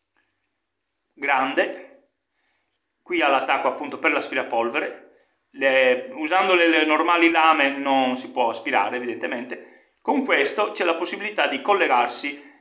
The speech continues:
con l'aspirapolvere tramite i due adattatori che vi ho mostrato prima.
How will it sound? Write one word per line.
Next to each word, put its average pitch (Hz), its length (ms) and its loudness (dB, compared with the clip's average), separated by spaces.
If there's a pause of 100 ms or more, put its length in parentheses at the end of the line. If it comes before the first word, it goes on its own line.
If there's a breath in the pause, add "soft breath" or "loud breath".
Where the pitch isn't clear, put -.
(120)
con 175 180 0
l'aspirapolvere 170 800 2
tramite 160 460 0
i 165 100 2
due 156 220 0
adattatori 131 640 -2
che 127 80 -4
vi 120 100 -6
ho - 480 -6
mostrato 131 440 -4
prima. 104 300 -6